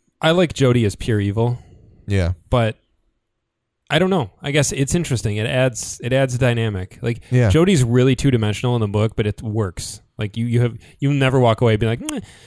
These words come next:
Speaker 1: you know, that Jody's a little too shallow of a character for me." Like, he's perfect for what he is. So
Speaker 2: Yeah.
Speaker 1: in the show,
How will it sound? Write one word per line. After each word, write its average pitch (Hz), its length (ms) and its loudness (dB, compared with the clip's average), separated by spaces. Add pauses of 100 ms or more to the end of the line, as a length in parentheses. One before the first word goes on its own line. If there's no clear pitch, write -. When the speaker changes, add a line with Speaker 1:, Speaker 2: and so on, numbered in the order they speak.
(240)
Speaker 1:
you 240 100 -6
know, 233 140 -2
that 240 160 -2
Jody's 214 280 -6
a 196 40 -6
little 214 160 -6
too 220 140 -4
shallow 143 340 0
of 139 80 2
a 131 40 -2
character 139 300 0
for 170 120 -2
me." 175 180 0
Like, 123 160 -2
he's 127 140 2
perfect 120 720 0
for 110 140 -2
what 101 180 0
he 92 100 -8
is. 80 220 -12
So 120 200 -4
Speaker 2:
Yeah. 101 120 2
Speaker 1:
in 92 80 0
the 127 80 -2
show, 135 480 2